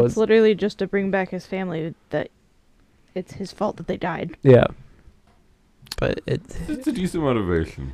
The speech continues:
Speaker 2: It
Speaker 3: I'm not
Speaker 2: is,
Speaker 3: gonna
Speaker 2: but
Speaker 3: lie.
Speaker 2: it's just not very Kingpin because his whole thing is crime. Like, he does,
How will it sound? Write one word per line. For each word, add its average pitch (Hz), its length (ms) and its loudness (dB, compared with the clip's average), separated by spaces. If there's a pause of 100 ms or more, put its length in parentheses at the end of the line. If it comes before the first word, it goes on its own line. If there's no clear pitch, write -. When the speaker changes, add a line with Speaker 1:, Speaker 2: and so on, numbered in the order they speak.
(100)
Speaker 2:
It 143 60 8
Speaker 3:
I'm 151 120 10
not - 20 12
Speaker 2:
is, 156 260 12
Speaker 3:
gonna 135 100 2
Speaker 2:
but 135 260 8
Speaker 3:
lie. 156 160 -4 (320)
Speaker 2:
it's 139 160 6
just 180 220 6 (420)
not - 380 4
very 131 320 10
Kingpin 143 600 4
because - 440 2
his 127 220 4
whole 135 160 6
thing 135 200 6
is 120 140 4
crime. 135 720 4 (840)
Like, 120 120 4
he 127 120 8
does, 127 340 8